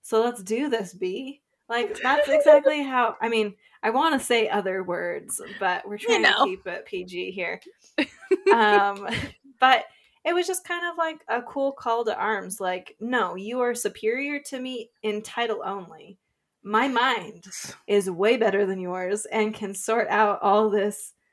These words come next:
Speaker 1: stuff that you aren't
Speaker 2: Yep.
Speaker 1: able to. So just
Speaker 2: Mm-hmm.
Speaker 1: shut up and listen."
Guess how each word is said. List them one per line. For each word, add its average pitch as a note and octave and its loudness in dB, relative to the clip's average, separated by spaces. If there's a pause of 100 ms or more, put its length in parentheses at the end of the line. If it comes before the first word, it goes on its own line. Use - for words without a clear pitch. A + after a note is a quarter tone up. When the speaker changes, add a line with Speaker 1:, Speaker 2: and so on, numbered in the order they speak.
(140)
Speaker 1:
stuff G3+ -2 (380)
that F#3+ 0
you F#3+ -2
aren't A3 4
Speaker 2:
Yep. A3 6
Speaker 1:
able E3+ -4
to. F3+ -4
So A3+ -2
just A#3+ 0
Speaker 2:
Mm-hmm. - -12 (380)
Speaker 1:
shut G#3+ 2
up B3 0
and B3 -4
listen." B3 -10